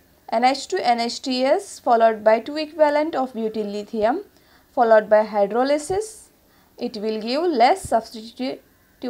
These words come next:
al-, alkene. Now look at this example. This is very important example asked in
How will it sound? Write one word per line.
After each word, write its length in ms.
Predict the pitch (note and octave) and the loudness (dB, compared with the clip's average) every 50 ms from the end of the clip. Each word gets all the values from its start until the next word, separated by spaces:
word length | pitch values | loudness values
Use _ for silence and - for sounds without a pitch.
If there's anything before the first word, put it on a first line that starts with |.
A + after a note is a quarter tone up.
| A3 A3 A#3+ B3+ C4+ - - | -8 -4 -4 -4 -4 -4 -4
al-, 160 | - G#3+ A3 - - _ _ _ _ _ _ _ _ _ _ _ _ _ - | -4 -4 -4 -6 -12 _ _ _ _ _ _ _ _ _ _ _ _ _ -4
alkene. 480 | A#3+ A#3+ B3 B3 - C4+ C#4 D4+ F4 F4+ _ _ _ _ _ _ _ _ _ _ _ _ _ _ _ _ _ _ _ _ _ _ _ _ _ _ _ _ _ _ _ _ _ _ _ - | -4 -4 -4 -4 -6 -6 -6 -6 -6 -8 _ _ _ _ _ _ _ _ _ _ _ _ _ _ _ _ _ _ _ _ _ _ _ _ _ _ _ _ _ _ _ _ _ _ _ -4
Now 160 | C#4 D4 D#4 | -2 -2 0
look 200 | D4+ D4 - C4 | -2 -2 0 0
at 180 | B3 A#3 G3+ | 0 0 0
this 160 | G#3+ A#3+ A#3 A3 | -4 -6 -6 -6
example. 640 | G3 F3 F#3+ F#3+ F#3 F3 F3+ F3+ - F3 F3+ F#3 F#3 _ _ _ _ - | -8 -6 -4 -4 -4 -4 -6 -10 -12 -14 -14 -14 -18 _ _ _ _ -14
This 280 | A3+ A#3 D4+ D4+ F4 | -8 -6 -6 -4 -4
is 140 | F#4 F4 - | -4 -6 -4
very 260 | A#3+ A#3 A#3 A#3 B3+ | -4 -4 -2 -2 -2
important 440 | B3 A#3+ A3 A3 A3 A3 C4+ D4 D4+ | -4 -4 -2 -2 -2 -2 -2 -6 -6
example 600 | D4+ C#4+ C4 B3 C#4+ C#4 C4+ C4+ C4+ D4+ D#4+ - | -6 -6 -6 -6 -4 -4 -4 -4 -4 -4 -6 -4
asked 380 | - G3+ G3+ G#3 G#3 - - - | -4 -4 -4 -4 -4 -8 -14 -16
in 380 | - B3 A#3+ B3 C#4+ F4+ F#4 | -12 -8 -6 -6 -6 -6 -10